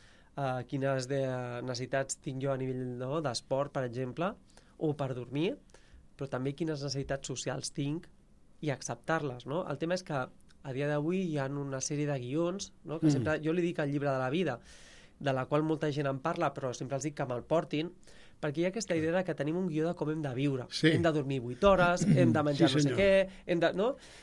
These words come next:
Speaker 1: I en realitat molta gent, mm, té pitjor la salut mental degut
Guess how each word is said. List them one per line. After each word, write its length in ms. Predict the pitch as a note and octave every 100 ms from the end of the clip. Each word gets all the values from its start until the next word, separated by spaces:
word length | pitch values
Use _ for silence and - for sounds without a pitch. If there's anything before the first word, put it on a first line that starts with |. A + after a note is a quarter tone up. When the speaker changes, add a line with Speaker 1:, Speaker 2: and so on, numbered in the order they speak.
| -
Speaker 1:
I 240 | G#3 F#3+ E3+
en 120 | D3
realitat 260 | D3+ D3+ A#3+
molta 320 | C#4 - D3+
gent, 300 | C#3+ A3+ A3+ - - - - -
mm, 400 | - D3 C#3 C3+ B2+
té 120 | - G#3
pitjor 460 | - D#3 - A#3
la 120 | B3
salut 240 | D3+ C#3 C3+
mental 500 | C3 B2+ A3+ A#3 C4
degut 640 | D3 C#3+ C#3+ A#3+ B3+ -